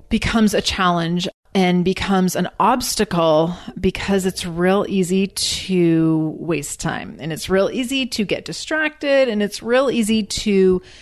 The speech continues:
do things but not actually be productive. And I was actually recently listening to a podcast with Amy Porterfield and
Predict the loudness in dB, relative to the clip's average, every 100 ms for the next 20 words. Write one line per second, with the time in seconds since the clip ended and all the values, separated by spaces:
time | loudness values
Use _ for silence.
0 | -20 -18 -8 -6 -2 2 4 6 4 2
1 | 0 0 -2 -4 -6 -4 -4 0 0 0
2 | 0 -4 -2 0 0 0 0 0 -2 -6
3 | -4 0 -2 -2 -2 0 0 -2 -10 -18
4 | -18 -6 0 0 0 -4 -2 -2 0 2
5 | 2 0 -2 -2 0 -2 -2 -4 -4 -4
6 | -4 -4 -4 -4 -2 0 0 0 0 0
7 | -2 -2 2 2 2 0 0 0 0 0
8 | 0 0 -2 -4